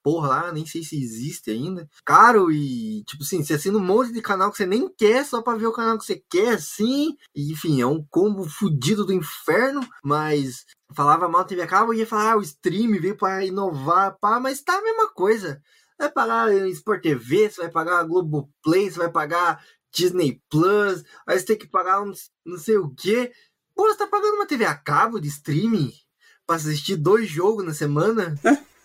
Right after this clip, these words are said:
Speaker 2: eu já
Speaker 1: Entendeu?
Speaker 2: pago tanta coisa que eu já perdi as contas até. Às vezes eu venho ali e desconta. Ah, não sei o quê. Nossa, eu tenho isso aqui.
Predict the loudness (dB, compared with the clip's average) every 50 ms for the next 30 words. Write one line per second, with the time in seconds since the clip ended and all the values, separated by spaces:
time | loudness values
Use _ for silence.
0 | _ 0 2 4 4 4 4 4 2 4 6 8 8 8 8 6 4 4 4 4
1 | 4 4 6 6 6 6 6 4 4 6 4 4 4 4 4 4 4 4 4 4
2 | 4 4 2 2 0 2 0 2 4 4 4 4 6 6 6 6 8 8 6 6
3 | 6 6 6 8 8 6 6 4 2 0 0 -2 0 0 0 -2 0 -2 -4 -4
4 | -2 -2 -4 -4 -4 -6 -6 -4 -4 -4 0 2 2 4 4 2 2 2 2 2
5 | 2 2 0 4 4 4 4